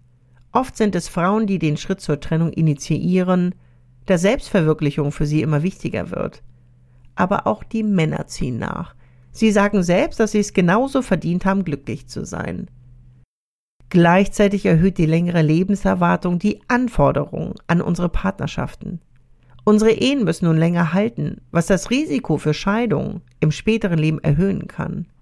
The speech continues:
Die Erfahrungen aus über fünfzehn Jahren Beratung zeigen deutlich,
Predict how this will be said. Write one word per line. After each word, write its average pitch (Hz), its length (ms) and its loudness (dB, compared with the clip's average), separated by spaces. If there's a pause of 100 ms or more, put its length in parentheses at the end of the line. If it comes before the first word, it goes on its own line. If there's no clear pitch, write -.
(920)
Die 233 140 2
Erfahrungen 208 560 2
aus 170 240 0
über 180 180 2
fünfzehn 302 500 -4
Jahren 208 280 2
Beratung 147 560 0
zeigen 202 400 2
deutlich, 160 600 0